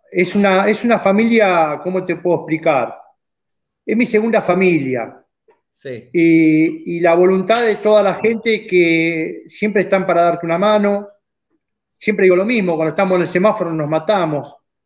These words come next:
Speaker 1: pero saliendo del semáforo, muy buena gente, muy buena
Speaker 2: Sí, sí.
Speaker 1: gente. Y,
Speaker 2: Sí, sí, sí.
Speaker 1: y yo la paso, la paso bárbaro y, y he tenido,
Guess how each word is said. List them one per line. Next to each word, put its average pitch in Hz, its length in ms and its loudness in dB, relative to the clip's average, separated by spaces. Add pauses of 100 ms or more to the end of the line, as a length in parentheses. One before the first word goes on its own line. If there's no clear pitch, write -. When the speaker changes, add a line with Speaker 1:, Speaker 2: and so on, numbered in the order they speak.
(100)
Speaker 1:
pero 143 160 -6
saliendo 190 360 0
del 175 80 -2
semáforo, 180 1000 2 (300)
muy 175 160 0
buena 180 240 2
gente, 135 600 -4 (540)
muy 190 320 2
buena 156 280 0
Speaker 2:
Sí, 156 60 -8
sí. 151 60 0
Speaker 1:
gente. 123 420 -6 (600)
Y, 151 240 2
Speaker 2:
Sí, 143 260 -2
sí, 135 80 -6
sí. 139 220 -8
Speaker 1:
y 156 40 -2
yo 254 160 0
la 240 140 2
paso, 180 800 0 (960)
la 185 180 0
paso 240 300 4
bárbaro 196 520 2
y, 190 200 -2
y 214 160 -4
he 262 60 -2
tenido, 208 1300 2